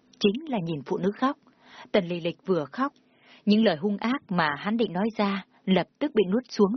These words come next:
toàn bộ. "Được rồi, được rồi, tóm lại sau này cô tự giải quyết ổn thỏa đi. Anh Giá của chúng tôi thực sự đã có người thích. Cô quấn lấy anh ta không phải là chà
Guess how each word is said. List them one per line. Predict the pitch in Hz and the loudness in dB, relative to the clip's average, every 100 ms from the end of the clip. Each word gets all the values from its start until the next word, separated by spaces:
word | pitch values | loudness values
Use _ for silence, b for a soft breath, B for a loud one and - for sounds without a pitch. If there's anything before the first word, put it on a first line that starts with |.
| 262 | -2
toàn | 196 147 | -4 -2
bộ. | 160 151 _ _ _ _ B B B B | -2 -2 _ _ _ _ B B B B
"Được | 208 | 0
rồi, | 202 190 | 4 2
được | 190 | 2
rồi, | - 202 196 _ _ _ - | 4 4 4 _ _ _ 0
tóm | 240 | 2
lại | 233 - | 2 -2
sau | 220 | -4
này | 196 165 - | -2 -4 0
cô | 233 | 0
tự | 220 208 - | 4 0 2
giải | 190 143 | -2 -2
quyết | - 311 | -2 0
ổn | 220 156 | 0 0
thỏa | 165 160 | -2 0
đi. | 156 254 - _ _ _ _ _ | 2 2 -2 _ _ _ _ _
Anh | - 233 | -2 -2
Giá | 254 247 311 | -2 -4 -2
của | 208 | -2
chúng | 262 262 | -2 2
tôi | 247 226 - - | 2 0 -4 0
thực | 262 | 2
sự | - 220 | 4 4
đã | 202 | 4
có | 226 277 | 0 -2
người | 294 175 | -2 0
thích. | 240 349 _ _ _ _ _ - | 0 -2 _ _ _ _ _ 0
Cô | 302 | 0
quấn | - 277 | 2 0
lấy | 269 302 | 2 0
anh | 302 | 2
ta | 269 254 247 | 0 0 0
không | 311 269 | -2 0
phải | 208 | 0
là | 170 | 0
chà | 170 220 | -2 0